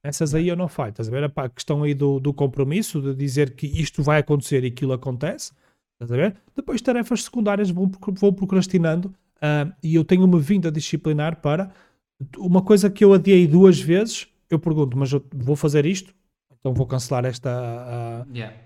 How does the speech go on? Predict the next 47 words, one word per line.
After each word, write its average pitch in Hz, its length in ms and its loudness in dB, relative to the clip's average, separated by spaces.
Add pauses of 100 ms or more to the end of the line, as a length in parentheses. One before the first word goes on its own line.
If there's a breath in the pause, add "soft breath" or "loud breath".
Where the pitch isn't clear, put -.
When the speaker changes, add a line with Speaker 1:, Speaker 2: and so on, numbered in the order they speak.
Speaker 1:
vou 131 140 -4
ca-, 143 140 -4
vou 143 120 -2
cancelar 147 360 0
esta, 143 400 -2
esta 139 240 -4
tarefa." 123 300 -2
Eu - 20 -2
tenho-me 147 260 0
vindo 151 220 0
a - 20 2
disciplinar 147 580 -4
nesse, 147 380 -6
nesse 143 540 -6
Speaker 2:
Isso 143 80 -6
é - 20 -2
muito 139 120 -6
Speaker 1:
sentido. 127 120 -6
Speaker 2:
bom. 135 80 -8
Isso, 131 160 -14
por, 147 120 -14
por 151 100 -16
acaso, 151 220 -8
é - 20 -6
uma 156 140 -4
coisa 151 220 -8
que 143 80 -12
eu 143 80 -12
faço - 280 -12
também 135 180 -10
bastante, 127 480 -12
que 123 220 -10
é, 117 300 -8
eh, 107 40 -14
às 120 180 -12
vezes, 135 260 -14 (120)
pá, - 440 -8
quando 143 160 -10
estou 147 180 -4
ali, 143 240 -6
"Ah, 151 360 -12
e 123 40 -20
tal, 147 240 -18
tenho 135 140 -16
que - 60 -20
fazer 127 220 -12
isto", 120 220 -14